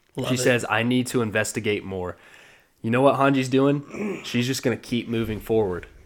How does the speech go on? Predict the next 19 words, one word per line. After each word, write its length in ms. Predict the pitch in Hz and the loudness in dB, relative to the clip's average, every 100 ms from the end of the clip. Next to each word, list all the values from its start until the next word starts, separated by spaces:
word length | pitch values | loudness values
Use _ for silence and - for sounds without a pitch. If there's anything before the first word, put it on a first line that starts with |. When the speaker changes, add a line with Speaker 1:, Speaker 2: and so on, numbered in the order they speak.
| - | -8
Speaker 2:
No 60 | 110 | -2
matter 320 | 110 117 123 | 4 6 6
what's 320 | 117 120 117 | 6 6 6
in 60 | 127 | 2
her 100 | 120 | 6
way, 360 | 117 120 127 131 | 6 6 2 0
she's 280 | - 117 110 | -6 -6 -4
going 340 | 117 113 113 107 | 0 0 0 -2
to 140 | 104 | -10
keep 480 | 95 - 123 - - | -8 0 0 0 -8
moving 460 | 104 120 113 113 104 | 0 0 2 -2 -2
forward. 600 | - 113 107 92 87 - _ - _ _ - - - - - - - | 2 4 4 0 -6 -10 _ -20 _ _ -20 -20 -20 -20 -20 -18 -6
Speaker 1:
You 120 | 160 | 4
go, 220 | 143 131 | 8 8
girl. 360 | 131 127 127 - - - - | 6 2 2 -4 -18 -20 -14
We're 120 | 151 127 | -6 -4
cheering 380 | - 143 131 123 | 2 4 4 4
for 220 | 127 123 | 4 4
you. 180 | 120 | 4